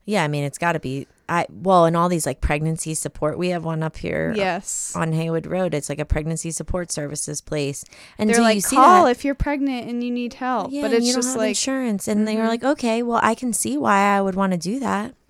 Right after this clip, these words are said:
Speaker 1: Maybe if I ever get pregnant, <clears throat> I'll just, like, go continue to threaten that I'm gonna have an abortion throughout my whole pregnancy just to convince Christians to, like, pay for all of my <laughs> medical care.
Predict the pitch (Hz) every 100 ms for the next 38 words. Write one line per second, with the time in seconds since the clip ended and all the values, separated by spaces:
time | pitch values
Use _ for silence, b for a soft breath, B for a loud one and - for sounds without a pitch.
0 | b b b b b b 226 254 285 180
1 | 170 170 170 165 - 156 160 160 _ -
2 | 233 214 185 - 156 160 170 165 - 147
3 | 135 - _ _ _ _ - - 160 147
4 | 151 151 - _ - 190 170 - 165 160
5 | 156 - - - 143 - 165 143 151 151
6 | 156 156 156 147 147 139 139 143 160 151
7 | 151 - 156 139 135 156 147 147 151 147
8 | 160 156 170 147 147 - 165 170 147 147
9 | 143 - 147 139 - 147 147 - 135 107
10 | - 151 123 - 143 139 139 151 147 135
11 | 131 185 - - 349